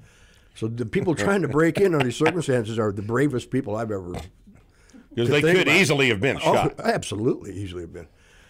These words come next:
Speaker 1: Well, the way I, the story I got, of course, I wasn't there firsthand, but they showed up at Grand Forks. Un-, it's, like I say, always unannounced. The wing commander wasn't told, anything like that.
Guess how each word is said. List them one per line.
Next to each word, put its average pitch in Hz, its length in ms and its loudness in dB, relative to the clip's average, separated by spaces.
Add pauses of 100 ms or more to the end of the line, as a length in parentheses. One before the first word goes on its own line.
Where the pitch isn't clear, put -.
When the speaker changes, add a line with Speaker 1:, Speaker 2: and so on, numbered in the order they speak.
(300)
Speaker 1:
Well, 104 120 -2
the 123 60 2
way 175 120 4
I, 165 40 2
the 139 120 0
story 180 380 4
I 156 80 2
got, 156 280 4
of 135 120 0
course, 151 200 0
I 143 40 0
wasn't 135 280 0
there 135 140 2
firsthand, 127 540 -2
but 104 120 -4
they 147 100 2
showed 165 300 -2
up 151 160 -2
at 113 80 -4
Grand 110 240 -4
Forks. - 380 -12 (560)
Un-, 139 120 -2
it's, 123 140 -4
like 135 220 0
I 123 40 -4
say, 139 120 -2
always 127 360 2
unannounced. 127 440 0
The 117 80 -4
wing 135 140 0
commander 139 380 0
wasn't 131 280 -2
told, 110 300 -4
anything 98 260 -14
like - 120 -20
that. 98 160 -20